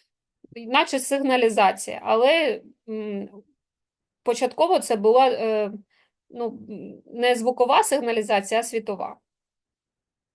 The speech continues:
Є також прилад камера Вільсона. Е, це фотокамера, яка фіксує,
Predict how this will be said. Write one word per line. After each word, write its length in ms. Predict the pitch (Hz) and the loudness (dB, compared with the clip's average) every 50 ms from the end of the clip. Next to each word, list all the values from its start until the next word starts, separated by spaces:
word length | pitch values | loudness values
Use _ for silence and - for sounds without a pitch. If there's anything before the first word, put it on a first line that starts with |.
| _ _ _ _ _ _ _ _ _ _ _ _ _ _ _ _ _ - | _ _ _ _ _ _ _ _ _ _ _ _ _ _ _ _ _ 0
Є 120 | 247 262 254 | 0 2 4
також 380 | 254 254 254 262 240 254 - | 4 2 4 2 0 0 0
прилад 420 | - - 269 277 262 240 220 202 208 | -8 -4 -2 2 4 4 4 2 2
камера 480 | - 254 247 240 214 202 196 190 196 | 2 2 2 2 2 0 0 0 -2
Вільсона. 640 | 196 226 262 381 392 392 - 339 349 359 339 359 349 _ _ _ _ _ - - - - _ _ _ - | -2 -4 -4 -4 -4 -4 -4 -4 -4 -2 -4 -4 -6 _ _ _ _ _ -20 -20 -20 -20 _ _ _ -4
Е, 240 | 247 233 233 233 226 | -2 0 2 0 0
це 180 | 226 - 277 | 2 0 0
фотокамера, 760 | 269 269 262 247 269 254 247 269 254 254 247 233 233 233 233 | 2 2 0 2 0 0 4 6 4 4 4 2 0 0 0
яка 300 | 226 226 226 226 247 247 | 0 -2 0 0 0 0
фіксує, 800 | 247 - 247 254 - - - 254 254 247 233 226 226 226 233 | 0 -4 -12 -12 -12 -8 -4 -2 -2 0 2 2 2 2 0